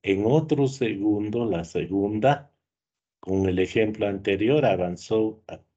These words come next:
ascendió quince metros en un segundo, ¿sí o no? Se está repitiendo. Pero la se-, la primera esfera ha empleado otro segundo más,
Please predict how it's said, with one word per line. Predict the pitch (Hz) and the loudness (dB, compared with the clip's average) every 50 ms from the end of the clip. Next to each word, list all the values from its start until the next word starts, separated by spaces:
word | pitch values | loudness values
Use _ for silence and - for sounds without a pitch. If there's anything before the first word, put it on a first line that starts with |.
| _ | _
ascendió | - 95 98 95 - - 98 98 104 104 110 113 110 110 | -10 -8 -8 -8 -6 -6 -6 -4 -2 0 0 0 0 -2
quince | - - 104 104 104 101 - - 98 95 | -4 -6 -6 -6 -6 -6 -6 -6 -6 -4
metros | 98 107 113 113 117 - - 120 104 - - | -4 -4 -4 -4 -6 -6 -6 -6 -6 -6 -6
en | 90 87 87 | -6 -4 -4
un | 82 82 80 87 | -4 -6 -8 -10
segundo, | - 98 - 120 180 220 180 101 - 78 | -10 -8 -6 -4 -2 -2 -2 -2 -4 -8
¿sí | - - 78 | -10 -10 -10
o | 69 - - | -10 -10 -14
no? | - - _ _ _ _ _ _ _ _ _ _ | -16 -20 _ _ _ _ _ _ _ _ _ _
Se | - 101 | -8 -6
está | 85 - - 113 107 | -6 -2 0 0 2
repitiendo. | 101 98 95 95 - 92 87 - 110 101 82 - - _ _ _ _ _ _ _ _ _ _ | 2 0 -2 -4 -6 -10 -8 -8 -8 -8 -8 -10 -14 _ _ _ _ _ _ _ _ _ _
Pero | - 101 101 101 101 101 101 - - _ _ _ _ | 0 2 4 4 2 2 0 -6 -14 _ _ _ _
la | - 98 98 98 95 | 0 0 2 2 0
se-, | - - 98 104 101 104 - | 0 0 0 0 0 -4 -2
la | 101 95 92 | 0 0 0
primera | 92 95 92 95 98 107 117 123 117 120 | 0 -2 -2 0 0 2 2 2 2 2
esfera | 120 117 - - - 110 104 101 117 117 117 120 - - | 0 0 -2 -2 0 0 0 2 2 0 0 0 -6 -10
ha | - 98 101 | -8 -6 -6
empleado | 101 92 98 98 95 98 98 95 90 87 80 - - _ | -6 -6 -6 -4 -2 0 0 0 0 -2 -6 -10 -8 _
otro | - 143 151 143 147 - 131 120 120 110 | 2 2 2 2 2 -2 -4 -4 -4 -6
segundo | - - 110 104 98 95 98 107 110 110 107 113 123 | -8 -8 -8 -6 -6 -4 -4 -4 -4 -4 -4 -4 -2
más, | 135 143 131 - - - - - _ | -2 -2 -2 -4 -6 -12 -20 -20 _